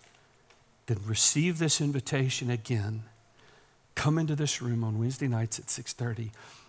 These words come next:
and let's breathe together. Let's inhale and exhale in the presence of God and grow that connection and deepen that confidence. Listen, before I join another Bible study,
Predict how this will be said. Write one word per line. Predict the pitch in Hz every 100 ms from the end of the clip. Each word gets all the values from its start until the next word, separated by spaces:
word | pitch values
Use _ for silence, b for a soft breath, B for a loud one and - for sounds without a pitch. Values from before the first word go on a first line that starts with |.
| B
and | 147 117
let's | 135 135 -
breathe | 117 123 131 143 127 107 - -
together. | - 110 104 104 - - _ _ _ B B B -
Let's | 113 -
inhale | 143 131 139 123 113 B -
and | 123
exhale | 131 - 143 123 113 B B
in | 123
the | 113
presence | - 135 127 131 -
of | 117 -
God | 123 113 110 B -
and | 113
grow | 110 139 151
that | 135 -
connection | 135 127 117 - 117 98 B B
and | 104 110
deepen | 127 147 143 113 B B -
that | 120 -
confidence. | - 127 117 117 110 -
Listen, | 156 143 127 117
before | 120 - 170 180 -
I | 147
join | 131 143 143
another | 123 131 117
Bible | 101 123 131 117
study, | - 120 113